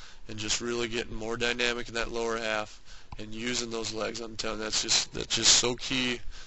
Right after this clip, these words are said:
especially for you, is just getting those legs closed,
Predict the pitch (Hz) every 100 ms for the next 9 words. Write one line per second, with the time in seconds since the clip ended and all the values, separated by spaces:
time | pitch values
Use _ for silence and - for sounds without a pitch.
0 | - - 113 - 123 - 120 120 113 104
1 | 110 - - 123 131 135 127 135 135 -
2 | - 135 131 127 -